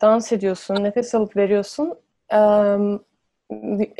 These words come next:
bir şey hisset-, mesela bir duygu hissetmediğimiz zaman, yani hissetmeye kendimize izin vermediğimiz zaman o duygu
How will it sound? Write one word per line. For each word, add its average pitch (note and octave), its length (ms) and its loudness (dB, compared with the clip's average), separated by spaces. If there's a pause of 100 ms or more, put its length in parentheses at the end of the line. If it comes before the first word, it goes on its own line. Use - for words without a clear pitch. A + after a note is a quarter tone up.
(140)
bir G#3 100 -8
şey C#4+ 240 -2
hisset-, C#4 260 -4
mesela A#3 280 -2
bir B3 60 -4
duygu C4+ 220 -2
hissetmediğimiz A#3+ 800 0
zaman, F#3 300 -2
yani F3+ 120 -6
hissetmeye G#3 460 -4
kendimize G3 480 -4
izin F#3+ 240 -6
vermediğimiz F#3+ 560 -4
zaman F3+ 260 -6
o A3 120 -4
duygu B3 540 -2